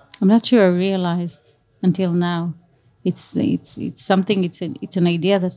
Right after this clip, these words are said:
i-, it's, it's impossible to grasp, that your daughter is kidnapped and held by, you know, underground in tunnels. It's something I, I wake up in the morning and I say, "Ooh,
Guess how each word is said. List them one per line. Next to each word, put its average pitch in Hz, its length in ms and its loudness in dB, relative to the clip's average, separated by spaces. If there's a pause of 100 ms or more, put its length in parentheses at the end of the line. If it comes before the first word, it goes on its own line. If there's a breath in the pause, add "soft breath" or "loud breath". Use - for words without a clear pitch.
i-, - 220 -14
it's, - 480 -18
it's - 180 -8
impossible 190 520 0
to 196 100 -14
grasp, 175 580 -6 (120)
that 175 160 -6
your 170 100 -4
daughter 175 500 -6
is 170 280 -10
kidnapped 202 520 -6
and 175 180 -4
held 170 400 -6
by, 175 320 -6 (680 loud breath)
you 165 60 0
know, 160 100 0
underground 190 760 -4
in 175 200 0
tunnels. 214 640 -2
It's 170 200 -12
something 190 580 -4
I, 107 380 -6
I 185 180 -8
wake 208 260 -4
up 220 120 -8
in 202 80 -2
the 196 60 -2
morning 196 380 -2
and 185 120 -2
I 185 60 0
say, 190 400 -2 (1500 loud breath)
"Ooh, 269 220 0